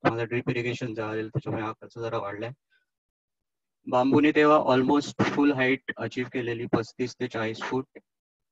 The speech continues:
अ, कोंब चार ते पाच आणि बांबूचा व्यास तीन ते चार इंच एवढा झालेला सहाव्या वर्षी.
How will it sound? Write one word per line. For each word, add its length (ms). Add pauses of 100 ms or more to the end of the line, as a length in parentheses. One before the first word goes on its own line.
(340)
अ, 320 (360)
कोंब 320
चार 260
ते 260
पाच 500 (1200)
आणि 200
बांबूचा 600
व्यास 260
तीन 300
ते 100
चार 240
इंच 240 (480)
एवढा 220
झालेला 320 (540)
सहाव्या 400
वर्षी. 260